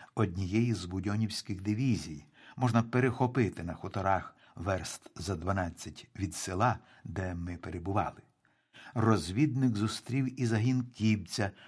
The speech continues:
що з трьома десятками кінних партизанів, одягнених у будьонівську форму, крутився між червоними частинами і нищив малі групки ворога.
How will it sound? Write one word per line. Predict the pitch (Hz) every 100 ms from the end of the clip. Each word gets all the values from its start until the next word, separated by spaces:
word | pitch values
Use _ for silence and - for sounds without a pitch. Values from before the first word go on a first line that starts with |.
| -
що | - 104
з | 98
трьома | - 110 107
десятками | 104 - 104 104 110 98
кінних | - 107 101 95 -
партизанів, | 104 98 90 104 101 95 - - -
одягнених | 104 90 92 80 85 85 78 -
у | 90
будьонівську | 92 90 78 82 - - 98
форму, | - 110 104 98 - - -
крутився | 107 107 - 123 120 - 110 101 - -
між | 104 101 -
червоними | - 98 92 92 92 87
частинами | 92 85 - 123 120 110 113 -
і | 127
нищив | 127 151 131 - - 113 104 - -
малі | 110 110 110
групки | 101 90 107 101 - 101
ворога. | 98 90 82 78